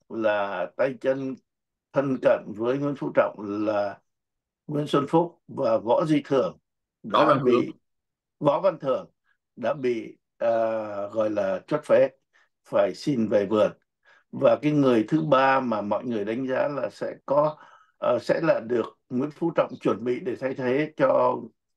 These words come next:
Speaker 1: cái chức vụ Tổng Bí thư là Vương Đình Huệ, thì bây giờ cũng đã bị cho về vườn. Tức là những người tay chân, à, thân tín của Nguyễn Phú Trọng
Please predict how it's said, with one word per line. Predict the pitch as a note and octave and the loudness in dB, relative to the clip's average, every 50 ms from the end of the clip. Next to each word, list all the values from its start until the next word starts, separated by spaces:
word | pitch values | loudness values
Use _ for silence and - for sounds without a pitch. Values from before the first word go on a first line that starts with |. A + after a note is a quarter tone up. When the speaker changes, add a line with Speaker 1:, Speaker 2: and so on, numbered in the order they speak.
| _ _ _ _ _ | _ _ _ _ _
Speaker 1:
cái | D3+ D3 D3 | -2 0 2
chức | - F#3 - | 0 0 0
vụ | B2 B2+ B2 G#2+ F#2+ - - | 2 2 2 2 2 0 0
Tổng | - G#2+ - F2+ | 0 0 0 -2
Bí | A2+ B2+ - | -4 -2 2
thư | - C#3 C#3+ C3+ A#2+ - _ _ _ _ _ _ _ - | 4 4 4 4 2 -2 _ _ _ _ _ _ _ -10
là | - A#2+ A2+ G#2 G#2+ G#2+ G#2+ A2 G#2+ G#2 | -6 -4 -2 0 2 2 4 4 4 4
Vương | G2+ B2+ C3+ C3 C#3 | 4 4 4 4 2
Đình | C3+ A#2+ | -2 -2
Huệ, | A2 A2+ A2 A2 - - _ _ _ _ _ - | 0 2 2 0 0 -4 _ _ _ _ _ -2
thì | D3+ D3 C#3+ | -2 0 2
bây | D#3 E3 E3 D#3 | 2 2 0 0
giờ | D#3 D#3 D3 D3+ D3 C#3+ C#3 _ _ _ | 0 0 0 0 -2 -4 -6 _ _ _
cũng | D3+ D3+ C#3+ - D#3 D#3 | -8 -8 -6 -8 -6 -4
đã | C#3 A#2 A2+ C3+ | -4 -4 -4 -6
bị | D3+ C#3 C3+ B2 - - - _ _ _ _ _ _ - - - - | -4 -4 -4 -4 -6 -8 -14 _ _ _ _ _ _ -16 -16 -2 2
cho | - - G#2+ | 2 2 2
về | A2+ A2+ G#2+ | 2 0 0
vườn. | F#2+ G#2+ G2+ F#2 F2+ - _ _ _ _ _ _ _ _ - | 0 0 0 0 -2 -6 _ _ _ _ _ _ _ _ -2
Tức | E3+ F3 F3 F3 | 0 0 4 4
là | C#3+ C3+ B2 G#2+ - - - - _ _ _ | 4 4 4 2 -2 -8 -18 -20 _ _ _
những | - B2+ B2 C#3 D3+ F3 F#3 F3 E3 | -2 0 2 2 2 0 -2 -2 -2
người | D3 C#3 C#3 | -2 -4 -4
tay | C3 - D3 C#3+ D3 C#3 B2 - | 0 2 2 2 2 0 -6 -4
chân, | - D3+ D3 C#3+ D3 C#3 C#3 C3 B2 - _ _ _ _ _ _ _ _ _ _ _ | -2 0 0 0 -2 -4 -6 -8 -10 -12 _ _ _ _ _ _ _ _ _ _ _
à, | - B2 B2+ - - | -10 -8 -8 -8 -2
thân | - C#3+ C#3+ D3+ C#3+ - | 0 0 0 0 -2 -2
tín | - C#3 C3 B2 - - D#3+ E3+ F3 E3+ _ _ _ | -2 -2 -2 -2 -4 -6 -6 -6 -8 -8 _ _ _
của | - C3 C3 A2+ G#2 F#2+ F#2 F2+ | -6 -2 0 0 0 0 -4 -6
Nguyễn | G2+ A#2+ C3+ - | -8 -8 -8 -8
Phú | - D3+ C#3+ C3+ | -10 -12 -6 0
Trọng | - B2+ G2 D#2 | 2 2 2 0